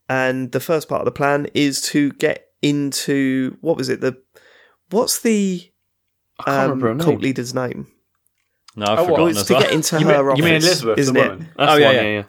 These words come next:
Speaker 2: Elizabeth,
Speaker 1: Elizabeth,
Speaker 2: yeah.
Speaker 1: that's right. To, to get into Elizabeth's office and read the files that she's got, um, filed away, right? Um, who got in un-, undetected?
Speaker 2: Me.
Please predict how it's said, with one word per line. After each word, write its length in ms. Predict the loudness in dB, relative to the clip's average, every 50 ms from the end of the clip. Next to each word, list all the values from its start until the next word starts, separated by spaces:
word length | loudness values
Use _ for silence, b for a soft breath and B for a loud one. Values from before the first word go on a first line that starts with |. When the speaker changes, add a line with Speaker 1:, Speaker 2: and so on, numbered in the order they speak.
| _ -4
Speaker 2:
Elizabeth, 200 | -2 0 2 2
Speaker 1:
Elizabeth, 280 | 2 0 0 -4 -4
Speaker 2:
yeah. 60 | -4
Speaker 1:
that's 200 | -4 -6 -8 -8
right. 180 | -8 -10 -10 -12 B B B B B B B -2
To, 120 | -2 -2 -2 -2 -8
to 120 | -4 -2 0
get 140 | 0 0
into 180 | 0 0 0 0
Elizabeth's 500 | 2 2 0 -2 -2 -4 -4 -4 -2 -2
office 400 | -2 -4 -2 -6 -6 -6 -6 -6
and 300 | -6 -6 -8 -8 -8 -4
read 240 | -4 -4 -4 -4 -10 _ _ _
the 100 | -12 -10
files 460 | -4 -2 0 0 0 0 -2 -6 -8
that 140 | -10 -10 -10
she's 180 | -8 -8 -8 -6
got, 260 | -4 -4 -4 -4 -4 -4
um, 380 | -4 -4 -4 -4 -6 -8 -10 -14 _ _
filed 340 | -4 0 0 0 0 0 0
away, 240 | 0 0 2 0 0
right? 280 | 0 0 0 0 -2 -4 B B B B B B B B B B -6
Um, 360 | -2 -2 0 0 -2 -4 -8 _ _ _ _ -20 _ _ -8 -4
who 200 | -2 -2 0 0
got 160 | 0 0 0
in 100 | 0 0
un-, 240 | -2 -4 -4 -6 -6 -4
undetected? 640 | -4 -4 -4 -6 -6 -4 -4 -4 -2 -4 -4 -4 -6
Speaker 2:
Me. 60 | -10